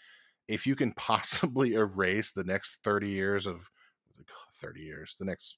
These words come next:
fifty years of cultural baggage, um, you know, Godspeed, uh, but y-, you'll be able to enjoy it a lot more if you can try to do that, try to put yourself in that mindset of being like, "Nah, this is just a weird seventies space movie."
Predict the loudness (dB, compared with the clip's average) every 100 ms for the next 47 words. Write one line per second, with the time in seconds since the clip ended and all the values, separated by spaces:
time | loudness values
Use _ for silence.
0 | -16 -14 -4 -4 -2 -2 0 0 -2 -8
1 | -2 -2 0 -2 0 0 0 2 0 -2
2 | -14 _ _ -20 _ -2 2 2 0 -2
3 | -8 _ _ _ _ _ _ _ -4 -2
4 | -2 -4 -8 -10 0 2 2 0 -2 -2
5 | -2 -6 -14 _ -4 -2 -2 -4 -8 -2
6 | 2 2 0 -8 -20 -20 _ -10 -6 0
7 | 2 2 4 4 2 -2 -2 0 0 0
8 | -2 -6 -6 -6 -6 -8 -12 -12 -14 -8
9 | -4 -2 -4 -6 -4 -4 -6 -4 -4 -4
10 | -8 -8 -4 -6 -6 -8 -6 -6 -6 -6
11 | -6 -6 -6 -4 -6 -8 _ -20 -20 -20
12 | _ 4 6 6 4 0 2 4 4 2
13 | 4 2 2 -4 -4 -4 -4 -6 -12 -14
14 | -18